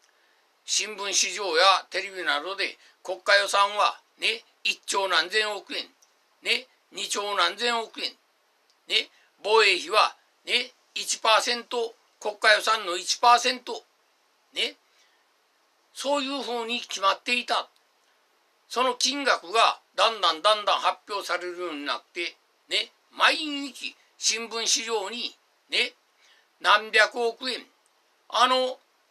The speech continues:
ね、東京の兜町で一億円、ね、拾ったという人がおられましたね。そして、私たちが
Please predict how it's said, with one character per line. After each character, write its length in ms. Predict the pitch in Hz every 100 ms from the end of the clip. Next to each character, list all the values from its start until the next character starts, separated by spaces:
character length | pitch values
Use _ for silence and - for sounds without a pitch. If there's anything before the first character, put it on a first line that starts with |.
| _ _ _ _ _ _ _ _
ね、 280 | - 254 277 _ _ _ _ _ _ _ _ _ _
東 220 | - 254 247
京 240 | 196 165
の 120 | 214 208 - - _ _ _ _ _
兜 400 | - 226 226 226
町 260 | - 160 135
で 280 | 208 160 - _ _ _ _ _ _
一 260 | 240 -
億 280 | 311 269 277
円、 120 | 208 117 _ _ _ _ _ _ _ _ _
ね、 260 | 214 254 - _
拾 120 | -
っ 20 | 220 226 220
た 200 | 233 196 -
と 140 | 233
い 80 | 233
う 100 | 233
人 200 | - 214
が 240 | 208 208 190
お 80 |
ら 100 | 180
れ 80 | 175
ま 120 | 175
し 80 | 156
た 100 | 113
ね。 280 | 139 220 139 _ _ _ _ _ _ _ _ _ _ _ _ _ _ _
そ 180 | - 262
し 80 |
て、 320 | - 277 226 - _ _ _ _ _ _ _ _ _ _ _ _ _ _ _ -
私 320 | 277 285 -
た 100 | 208
ち 120 | 165
が 80 | 185